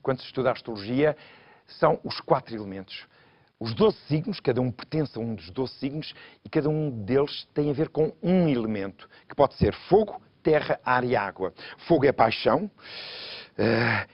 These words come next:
exasperação, calor, eh, eh, intensidade, criação. Eh,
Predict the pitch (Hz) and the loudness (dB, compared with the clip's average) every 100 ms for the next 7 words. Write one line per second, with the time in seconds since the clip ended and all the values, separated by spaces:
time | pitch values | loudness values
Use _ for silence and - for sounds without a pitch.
0 | 110 120 160 - 117 - - 95 156 143 | -6 -2 -4 -2 -6 -6 -10 -8 -8 -10
1 | - - - - 147 120 156 190 147 - | -16 -20 -10 2 4 6 6 4 -2 -12
2 | - - - - 120 139 139 127 117 - | -18 -18 -20 -2 2 4 4 2 0 -6
3 | - - - 196 - - 175 185 175 160 | -4 0 0 -2 -10 -6 0 2 2 2
4 | - 139 120 117 175 165 143 156 143 - | -2 0 4 6 6 4 2 2 0 -10
5 | - - - - 190 180 160 - 135 196 | -20 -20 -8 2 4 4 2 2 2 2
6 | 220 - _ - - - - 135 135 131 | -2 -10 _ -20 -20 -12 2 4 6 6